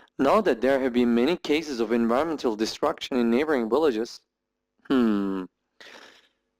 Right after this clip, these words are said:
Çevresel yıkım olduğu için ve civardaki köyler diyor bakın arkadaşlar. Dolayısıyla burada bir mantık olabilir deyip tutuyoruz. Edirne, if mi? If mi?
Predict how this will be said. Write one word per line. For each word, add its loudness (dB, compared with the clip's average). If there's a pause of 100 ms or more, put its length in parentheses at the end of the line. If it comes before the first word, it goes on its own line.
(220)
Çevresel 2
yıkım -2
olduğu 2
için -2 (1120)
ve -2 (320)
civardaki 0 (680)
köyler 2
diyor 0
bakın -4
arkadaşlar. -2 (440)
Dolayısıyla 0
burada 2
bir -2
mantık -2
olabilir 0 (180)
deyip -4
tutuyoruz. -4 (1600)
Edirne, 2
if -2
mi? 0 (1160)
If -4
mi? 0